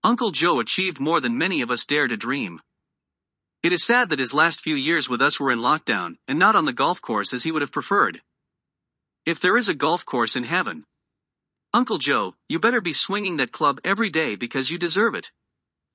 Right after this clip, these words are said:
And like the cloud-like ride of the Lincoln you picked us up with,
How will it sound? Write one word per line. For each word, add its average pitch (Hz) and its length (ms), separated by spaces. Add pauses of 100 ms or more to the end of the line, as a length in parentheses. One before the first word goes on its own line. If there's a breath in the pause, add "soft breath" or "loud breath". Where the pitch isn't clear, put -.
(420)
And 170 120
like 254 160
the - 100
cloud-like 175 480
ride 156 240
of 131 80
the 123 80
Lincoln 120 400 (100)
you 156 120
picked - 240
us 190 140
up 208 200
with, 87 240